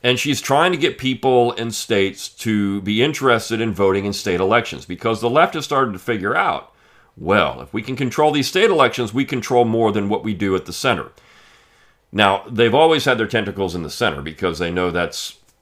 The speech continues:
the general government they believe can do anything it wants. It's the do you can do anything you want to do government. But the states have a lot of power, as DeSantis has shown in Florida and as we've seen during this entire covid mess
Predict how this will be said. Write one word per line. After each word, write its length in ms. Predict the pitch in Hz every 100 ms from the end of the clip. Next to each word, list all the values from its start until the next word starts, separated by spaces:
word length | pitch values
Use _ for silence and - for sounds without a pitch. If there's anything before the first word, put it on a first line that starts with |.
| _ _ _ - -
the 120 | 92
general 300 | 104 107 95
government 440 | 98 101 87 82
they 120 | 95
believe 360 | 90 90 90 85
can 140 | 90
do 160 | 82 85
anything 320 | 82 73 78
it 100 | 65
wants. 400 | 85 76 - -
It's 120 | 80
the 100 | -
do 100 | 85
you 140 | 98 98
can 100 | 95
do 140 | 90
anything 280 | 90 90 85
you 100 | 82
want 200 | 107 117
to 60 | 80
do 120 | 76
government. 420 | 73 67 50 -
But 320 | 117 120 - - _ _ -
the 80 | 104
states 400 | - 170 196 190
have 140 | 156
a 40 | 131
lot 220 | 120 104
of 80 | -
power, 400 | 139 135 78 73
as 360 | 113 143 143 120 -
DeSantis 640 | - 104 143 165 143 101 -
has 100 | 92
shown 380 | - 139 113
in 100 | 95
Florida 500 | 85 156 170 127 95
and 80 | 92
as 220 | 98 113
we've 180 | 107 98
seen 300 | - 98 95
during 380 | 90 92 92 87
this 160 | 87 -
entire 400 | 90 90 87 82
covid 360 | - 82 76
mess 480 | 85 123 101 - -